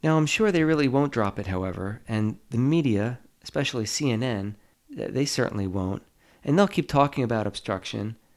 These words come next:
And now, of course, they're gonna add in the fact that, you know, that the report didn't exonerate the president. But that's obviously just another empty talking point.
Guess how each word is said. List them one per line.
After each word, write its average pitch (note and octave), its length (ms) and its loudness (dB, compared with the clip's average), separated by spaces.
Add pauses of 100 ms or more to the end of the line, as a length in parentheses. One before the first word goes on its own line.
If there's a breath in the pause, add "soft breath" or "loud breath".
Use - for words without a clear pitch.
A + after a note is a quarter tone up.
(160)
And A#2+ 80 0
now, B2 200 4
of A#2 120 0
course, A#2+ 260 0
they're A#2+ 120 -4
gonna A2 260 0
add B2+ 220 0
in A#2+ 160 2
the G#2+ 60 0
fact A2 400 -4
that, G#2 240 -6 (420 soft breath)
you - 100 -6
know, A2 160 -2
that G#2+ 200 -4
the A2+ 80 -2
report A2 480 -4
didn't A#2 260 -2
exonerate G#2+ 580 -2
the - 60 -8
president. G2+ 600 -8 (400 soft breath)
But C#3+ 160 -6
that's F#3 320 -4
obviously C#3 420 -2
just A#2+ 300 -4
another A2 380 -2
empty G#2 280 -4
talking G2 440 -4
point. - 300 -8